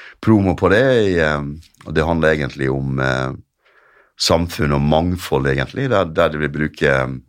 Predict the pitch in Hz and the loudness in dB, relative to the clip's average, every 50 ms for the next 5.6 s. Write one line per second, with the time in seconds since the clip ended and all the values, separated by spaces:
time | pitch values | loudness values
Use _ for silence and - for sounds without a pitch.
0 | _ _ _ _ _ _ - - - - _ _ - - - 92 - - - 85 | _ _ _ _ _ _ -20 -20 -20 -20 _ _ -8 -4 -4 -4 -4 0 2 2
1 | 71 67 62 64 - - 67 65 65 71 - - - - 78 71 65 62 - _ | 2 2 0 -4 -4 -4 -4 -4 -4 -4 -4 -4 -2 0 0 -2 -2 -6 -8 _
2 | - - 67 62 - - 67 65 67 67 67 69 69 69 - - - - _ _ | -10 -8 -8 -8 -6 -4 -2 0 0 0 0 -2 -2 -6 -8 -12 -16 -20 _ _
3 | _ _ - 87 82 78 69 78 78 80 78 73 71 71 71 73 76 73 71 - | _ _ -2 0 0 0 -2 -4 -2 2 2 2 2 2 0 0 -2 -2 -6 -10
4 | - - 71 69 69 69 73 69 - 80 80 135 135 110 71 64 - _ _ - | -6 -4 -4 -4 -4 -6 -10 -10 -6 -2 -2 0 0 -2 -4 -6 -10 _ _ -14
5 | 69 - - 73 67 67 67 73 71 71 71 69 | -12 -6 -2 -2 -2 -2 -2 -2 -2 -2 0 -2